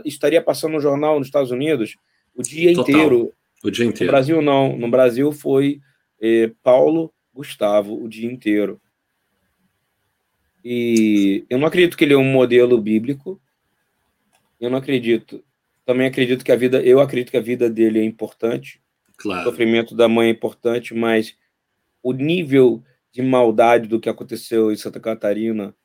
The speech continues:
Speaker 1: precisa ser mostrado e, e é hora da
Speaker 2: Precisa.
Speaker 1: igreja orar por esses pais e por essas mães,
Speaker 2: É
Speaker 1: clamar,
Speaker 2: verdade.
Speaker 1: porque nin-, isso prova que ninguém está salvo. Tem gente que fala, "Vou mudar pra Santa Catarina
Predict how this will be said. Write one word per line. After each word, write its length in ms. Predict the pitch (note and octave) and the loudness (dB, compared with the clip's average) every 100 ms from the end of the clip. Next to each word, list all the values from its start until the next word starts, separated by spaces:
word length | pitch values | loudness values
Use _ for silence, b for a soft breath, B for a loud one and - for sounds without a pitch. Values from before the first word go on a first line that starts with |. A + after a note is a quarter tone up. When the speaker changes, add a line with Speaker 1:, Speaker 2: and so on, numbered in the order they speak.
| _ _ - | _ _ -20
Speaker 1:
precisa 400 | A#2 - A#2+ A#2+ | -16 -8 -4 -4
ser 160 | A#2 | -2
mostrado 760 | A2+ G#2+ G#2+ - A#2 A#2 B2 A2 | -2 -2 -4 -4 0 2 2 2
e, 300 | A2 G#2+ G#2+ | 0 -2 -6
e 200 | A2 A2+ | -2 2
é 140 | A2 | 4
hora 220 | A#2 A#2+ | 4 4
da 120 | A#2 A#2+ | 2 0
Speaker 2:
Precisa. 140 | A2+ | 0
Speaker 1:
igreja 340 | A2 A#2+ A#2 | 2 2 4
orar 400 | B2+ A#2 A#2 B2 | 4 6 4 2
por 160 | A#2 A2+ | 0 -2
esses 280 | A2 A#2 - | -2 -8 -20
pais 460 | _ G#2 G#2+ B2 | _ -2 0 -2
e 60 | A#2 | -8
por 180 | A2+ A2 | -8 -6
essas 240 | G#2+ G#2 | -6 -10
mães, 640 | G2 G#2 G#2 A2+ C3+ - - _ _ _ _ - | -10 -8 -6 -6 -10 -14 -20 _ _ _ _ -8
Speaker 2:
É 120 | G2+ | 0
Speaker 1:
clamar, 460 | D3 C#3 B2+ B2+ | 4 4 2 2
Speaker 2:
verdade. 80 | A#2+ | 0
Speaker 1:
porque 520 | - - C3+ C3 A2+ - _ _ _ _ | -4 0 4 6 6 0 _ _ _ _
nin-, 260 | C3 D3+ D#3+ _ - | -6 -6 -6 _ -16
isso 240 | C3 - | -14 -16
prova 420 | - C#3+ D#3 C#3 | -2 4 4 2
que 240 | C3+ C3+ C3 | -4 -4 -4
ninguém 760 | C3+ D3 D3 D3 C#3 C#3+ D3+ | -6 -8 -6 -6 -4 -2 -2
está 320 | D#3+ - C3+ C3+ | -6 -6 -6 -6
salvo. 440 | C3+ A#2+ A2+ A2 | -2 2 2 0
Tem 100 | C3+ | -6
gente 180 | C#3 D#3 | -6 -8
que 60 | |
fala, 200 | - C#3 | -2 -2
"Vou 140 | C3 F3 | 0 -2
mudar 260 | E3+ D#3 | 0 0
pra 140 | E3 D#3 | 0 -4
Santa 260 | - D#3+ | -10 -12
Catarina 800 | D#3 D#3 D3+ C#3 E3 F#3 F#3+ G#3+ | -2 0 0 -2 -2 -4 -4 -6